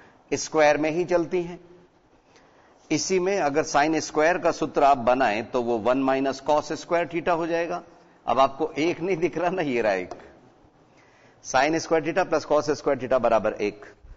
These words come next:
sin square theta बराबर एक minus cos square theta और cos square theta बराबर एक minus sin square theta। ठीक है ना बच्चों?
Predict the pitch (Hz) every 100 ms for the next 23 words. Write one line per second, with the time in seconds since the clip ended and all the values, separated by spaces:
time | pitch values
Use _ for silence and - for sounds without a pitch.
0 | - _ - - 147 165 156 165 160 165
1 | 180 156 131 131 131 127 127 127 123 120
2 | 120 117 120 101 110 110 117 117 117 123
3 | 127 120 - 127 147 123 120 113 117 107
4 | 107 101 110 113 113 104 104 107 - 180
5 | 151 113 - 101 87 101 - 78 - -
6 | - _ - _ _ _ _ _ _ _
7 | _ _ - 120 220 240 -